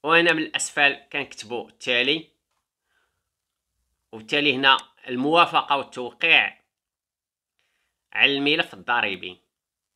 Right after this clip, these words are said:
هنا كنديروا الموافقه، وهنا كنكتبوا الاسم ديالنا العائلي والشخصي، ولا الاشاره، يعني، خصك تكتب الاسم الشخصي في البدايه.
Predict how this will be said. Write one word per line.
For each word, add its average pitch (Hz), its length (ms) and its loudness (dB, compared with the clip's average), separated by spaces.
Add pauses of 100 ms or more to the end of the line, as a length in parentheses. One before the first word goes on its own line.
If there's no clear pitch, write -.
(840)
هنا 143 80 -4
كنديروا 131 400 -2
الموافقه، 120 800 0 (380)
وهنا 147 440 4 (160)
كنكتبوا 139 680 -10
الاسم 160 440 -8
ديالنا 135 640 0 (600)
العائلي 127 840 0 (520)
والشخصي، - 840 -6
ولا 127 160 -2
الاشاره، 165 680 2 (220)
يعني، 151 240 0
خصك - 340 -10
تكتب - 360 -10
الاسم 147 380 -10
الشخصي - 420 -4
في - 80 -10
البدايه. 113 640 -2